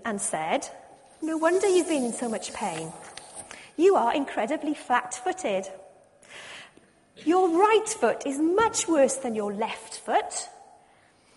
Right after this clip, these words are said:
and it's throwing your whole body off balance." Now, my hip and my knee are fundamentally okay.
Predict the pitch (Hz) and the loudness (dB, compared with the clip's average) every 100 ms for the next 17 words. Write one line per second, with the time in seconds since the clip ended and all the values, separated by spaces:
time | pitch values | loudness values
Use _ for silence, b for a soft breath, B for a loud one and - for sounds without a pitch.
0 | b 294 339 - - 359 339 311 320 320 | b -4 -2 -2 0 2 4 4 2 2
1 | - 403 392 - 285 202 190 190 208 214 | 0 0 0 2 2 0 -4 -4 -6 -6
2 | - 196 180 - - - - - _ _ | -2 -2 -2 -8 -12 -14 -18 -20 _ _
3 | _ _ _ _ _ B B B 302 311 | _ _ _ _ _ B B B 0 0
4 | 311 508 - - - 269 277 277 349 302 | 4 2 2 -6 -4 2 4 6 6 4
5 | 196 208 - 339 302 254 240 202 - 214 | 0 -4 -2 0 0 0 -4 -4 -6 -6
6 | 208 214 - 330 277 185 | -4 -4 0 2 2 0